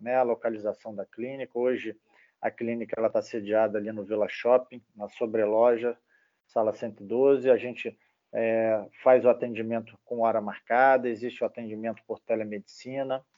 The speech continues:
A gente sempre, é, observa o paciente na sua condição biopsicossocial, tenta, né, é, passar um tratamento que o paciente consiga levar a termo. Então, assim,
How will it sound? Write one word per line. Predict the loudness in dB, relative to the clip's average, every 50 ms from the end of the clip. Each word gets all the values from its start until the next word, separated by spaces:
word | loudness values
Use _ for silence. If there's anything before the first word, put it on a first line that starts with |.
| _ _ _ _ _ _ _ _ _ _ _ -4
A | -4 -2
gente | 0 0 -2 -2 -4 -6
sempre, | -6 -2 -4 -2 -2 -2 -2 -4 -4 -4 _ _ _ _ -20 -20 _ _ _ _
é, | 0 2 4 6 6 6 6 6 6 4 4 2
observa | 0 -2 -4 -4 2 6 6 6 6 4
o | 0
paciente | 0 0 0 0 -2 -8 -8 -8 -8 -10 -10 -10
na | -10 -10
sua | -6 0 0 0 0 0 -6 _ _ _ _ _ _ _
condição | -6 -4 -4 -4 -10 -2 -2 -2 -2
biopsicossocial, | 0 -2 -2 -2 -2 -6 -10 -10 -10 -10 -10 -10 -10 -10 -12 -10 -6 0 4 6 8 8 10 8 8 6 2 -8 -20 _ _ _ _ _
tenta, | 0 0 0 0 0 0 0 -2 -2 -2 _ _ _ _ _
né, | -4 0 2 4 4 4 2 -2 _ _ _ _ _
é, | -2 0 2 4 4 4 4 4 2
passar | 4 4 4 4 4 2 2 6 6 8 8
um | 6 0 -2
tratamento | 0 2 2 2 2 0 -2 0 -2 -6 -6 -8 -8 _ -14 -14 -14 _ _ _ _ _ _ _
que | -2 -2 -2
o | 2
paciente | 4 2 2 2 0 -10 -10 -10 -10
consiga | -12 -12 -12 -12 -6 0 0 2 4 4
levar | 4 4 2 4 2 0
a | 0
termo. | -2 _ -6 0 4 6 6 6 4 2 -4 -10
Então, | -12 -8 -6 -8 -8
assim, | -8 -12 -18 -18 -16 -16